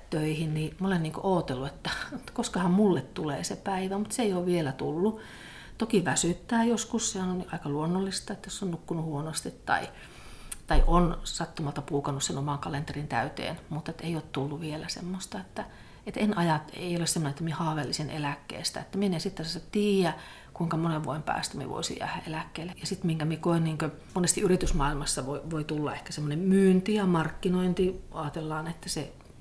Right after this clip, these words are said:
kuuluu yrittäjyyteen, niin, niin minä koen sen, että,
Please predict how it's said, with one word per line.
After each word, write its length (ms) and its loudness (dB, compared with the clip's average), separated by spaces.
kuuluu 380 -2
yrittäjyyteen, 920 -2
niin, 180 -2
niin 100 0
minä 200 0
koen 280 0
sen, 220 -4
että, 300 -4